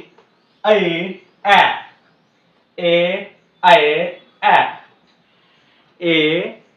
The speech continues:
ऐ, ॲ. ए, ऐ,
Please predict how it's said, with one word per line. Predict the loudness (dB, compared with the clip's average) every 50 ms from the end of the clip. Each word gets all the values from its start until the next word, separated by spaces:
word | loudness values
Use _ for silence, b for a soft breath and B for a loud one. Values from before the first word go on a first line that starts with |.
| _ _ _ _
ऐ, | 2 2 4 4 2 0 0 -2 -4 -6 -10 -16 _ _ _ _ _ 2
ॲ. | 2 2 2 0 -4 -10 -16 -20 _ _ _ _ _ _ _ _ _ _ _
ए, | 0 2 2 2 2 0 -2 -4 -6 -10 -16 -20 _ _ _ _ _ 0
ऐ, | 2 2 2 2 -2 -2 -4